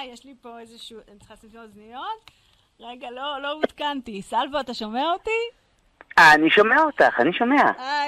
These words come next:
Speaker 1: יופי, עכשיו גם אני שומעת אותך. קודם כל, רק ברדיו שמעו אותך. אבל היום, <laughs> היום זה אחד השידורים שכל מה שיכול להשתבש, משתבש לטובה. מה נשמע?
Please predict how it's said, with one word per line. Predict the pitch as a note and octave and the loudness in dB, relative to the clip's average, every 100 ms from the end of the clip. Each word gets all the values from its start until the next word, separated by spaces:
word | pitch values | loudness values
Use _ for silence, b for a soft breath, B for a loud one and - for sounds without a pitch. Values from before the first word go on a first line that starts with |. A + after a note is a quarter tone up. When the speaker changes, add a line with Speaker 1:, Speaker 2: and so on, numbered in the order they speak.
| C#4 | -6
Speaker 1:
יופי, | D4 B3 | -8 -12
עכשיו | - C4 C4 | -10 -8 -6
גם | C#4 | -6
אני | C4 B3 | -8 -8
שומעת | B3+ B3 B3+ A#3+ | -8 -6 -6 -8
אותך. | - A#3 G#3 | -10 -10 -10
קודם | A#3 C4+ C#4 | -12 -12 -12
כל, | C4 A#3+ | -10 -6
רק | B3 C4 | -8 -6
ברדיו | B3 C4+ D4 E4 | -4 -4 -4 -8
שמעו | - C#4+ C4+ B3+ | -8 -8 -8 -12
אותך. | A#3 - D#4+ G4 _ _ _ _ _ _ | -14 -14 -12 -12 _ _ _ _ _ _
אבל | - A#3 - | -4 0 4
היום, | F4 D#4+ G4 F4 | 4 6 4 6
<laughs> | D#4 | 6
היום | E4+ F#4 F#4+ | 6 4 2
זה | E4 | 0
אחד | D#4+ E4+ F#4 C5+ | 2 0 0 -2
השידורים | A#4 F#4+ D#4+ C#4+ G4 G#4 A4+ G#4 | -6 -10 -12 -10 -8 -6 -8 -8
שכל | D4+ A#3+ F#4 F#4+ | -8 2 4 4
מה | F#4 | 0
שיכול | F4+ C4+ C#4 D#4+ E4+ | 0 -4 -4 -2 -4
להשתבש, | F4 E4 - C#4 B3+ D#4+ G#4+ | -4 -10 -10 -10 -2 -2 -2
משתבש | D#4+ - B3+ A#3+ C4+ C4 | -6 -12 -12 -10 -12 -12
לטובה. | B3+ A#3+ A3+ A3+ F#3+ b b b b | -14 -16 -12 -12 -12 b b b b
מה | B3+ E4+ A4+ | -6 -4 -6
נשמע? | D#4+ D4+ D4+ | -8 -4 -4